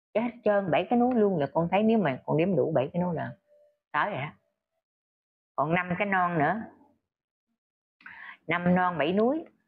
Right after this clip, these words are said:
Năm cái non là cái núi nhỏ nhỏ là kia gọi là non. Là có y trong kinh luôn nha, năm non bảy núi luôn.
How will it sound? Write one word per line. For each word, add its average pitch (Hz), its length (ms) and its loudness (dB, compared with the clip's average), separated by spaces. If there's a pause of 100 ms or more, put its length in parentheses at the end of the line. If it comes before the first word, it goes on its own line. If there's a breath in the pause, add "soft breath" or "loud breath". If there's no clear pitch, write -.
(320)
Năm 180 200 -2
cái 202 80 0
non 185 180 0
là 139 80 -2
cái 196 160 2
núi 226 80 4
nhỏ 190 100 2
nhỏ 151 240 0
là 175 160 -2
kia 143 100 4
gọi 135 160 2
là 147 80 -2
non. 151 320 0 (540 soft breath)
Là 127 220 -2 (160)
có 196 180 0
y 196 220 0
trong 180 180 -2
kinh 180 180 0
luôn 175 140 2
nha, 175 160 0
năm 160 280 0
non 160 180 0
bảy 147 120 2
núi 196 200 2
luôn. 160 220 0